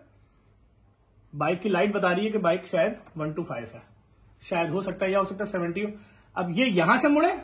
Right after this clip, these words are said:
अब ये देखिएगा, ये गुजरा वो और ये रही ये दोनों,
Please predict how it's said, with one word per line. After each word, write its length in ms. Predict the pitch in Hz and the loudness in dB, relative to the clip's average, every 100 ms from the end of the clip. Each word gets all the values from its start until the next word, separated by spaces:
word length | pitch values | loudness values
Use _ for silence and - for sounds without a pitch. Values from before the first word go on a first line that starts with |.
| - - - - - - - | -14 -20 -20 -20 -20 -16 -6
अब 140 | 190 | -2
ये 60 | 202 | 0
देखिएगा, 400 | 160 165 139 104 - - _ _ _ _ _ - _ _ _ | -2 -4 -6 -8 -16 -20 _ _ _ _ _ -20 _ _ _
ये 140 | 160 233 | 0 2
गुजरा 300 | 233 262 285 | 4 4 4
वो 220 | 277 339 | 8 6
और 360 | 381 - 202 214 | 6 0 4 6
ये 140 | 214 | 6
रही 120 | 196 | 6
ये 60 | 175 | 4
दोनों, 220 | 131 - | -2 -10